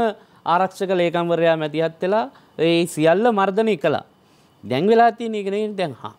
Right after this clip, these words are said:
අපි පෙන්නුවාම කරුණු කාරණා මේ සී අයි ඩී එක අපේ දොරකොට තමයි ඉන්නේ. දොර අරිනකොට ඉස්සරහා වාඩිලා ඉන්නවා මේ අද කොහෙද යන්නේ, මොනවද කරන්නේ, හාමුදුරුවෝ මොකද කරන්නේ. ඉතින් එහෙම කී කිය අපේ පස්සෙන් ආවා.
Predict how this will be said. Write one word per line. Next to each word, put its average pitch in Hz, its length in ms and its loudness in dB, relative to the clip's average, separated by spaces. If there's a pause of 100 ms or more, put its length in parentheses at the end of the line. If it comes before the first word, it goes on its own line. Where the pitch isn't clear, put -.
(120)
අපි 117 260 -4
පෙන්නුවාම 143 760 2
කරුණු 160 360 -4
කාරණා 170 440 0 (680)
මේ 110 460 -4
සී 180 360 0
අයි 233 160 4
ඩී 262 160 -6
එක 269 80 -8
අපේ 247 380 -2
දොරකොට 262 420 0
තමයි 269 240 2
ඉන්නේ. 185 180 0
දොර 160 200 0
අරිනකොට 247 480 0
ඉස්සරහා 247 440 0
වාඩිලා 220 380 2
ඉන්නවා 233 240 -4
මේ 170 360 -10
අද 160 200 -4
කොහෙද 156 320 -2
යන්නේ, 156 260 0
මොනවද 160 360 -2
කරන්නේ, 175 420 -2 (440)
හාමුදුරුවෝ 147 480 0
මොකද 143 240 -2
කරන්නේ. 175 480 0 (200)
ඉතින් 190 240 -2
එහෙම 202 320 2
කී 247 180 0
කිය 311 140 2
අපේ 277 320 0
පස්සෙන් 226 460 -2
ආවා. 95 260 -10